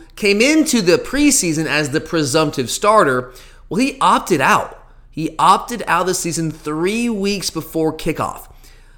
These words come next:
But then we find out, to make matters worse, the guy that we presumed would push him for the job, J T Daniels,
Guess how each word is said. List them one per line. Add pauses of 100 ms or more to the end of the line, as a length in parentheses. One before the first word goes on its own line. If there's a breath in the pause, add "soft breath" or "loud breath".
(420 soft breath)
But
then
we
find
out,
to
make
matters
worse,
the
guy
that
we
presumed
would
push
him
for
the
job,
J
T
Daniels,